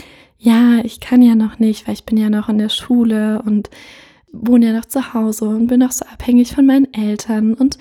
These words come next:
dies und das und keine Ahnung, die Lehrer sind so blöd und deswegen kann ich in dem Fach keine gute Note bekommen" oder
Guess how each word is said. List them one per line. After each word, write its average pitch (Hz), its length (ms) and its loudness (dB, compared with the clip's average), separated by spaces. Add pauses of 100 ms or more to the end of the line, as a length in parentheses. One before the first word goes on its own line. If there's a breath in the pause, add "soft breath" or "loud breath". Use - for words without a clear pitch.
(540 loud breath)
dies 214 380 -2
und 302 260 -4
das - 380 -10
und 247 320 2 (440 loud breath)
keine 269 280 0
Ahnung, 262 240 4
die 277 100 0
Lehrer 208 500 0
sind 214 260 2
so 208 120 -4
blöd 214 420 0
und 226 100 2
deswegen 240 340 4
kann 247 160 4
ich 254 180 2
in 262 100 6
dem 262 240 4
Fach 247 280 0 (560)
keine 254 280 2
gute 285 380 0
Note 202 340 0
bekommen" 214 520 -2 (420 loud breath)
oder 240 320 2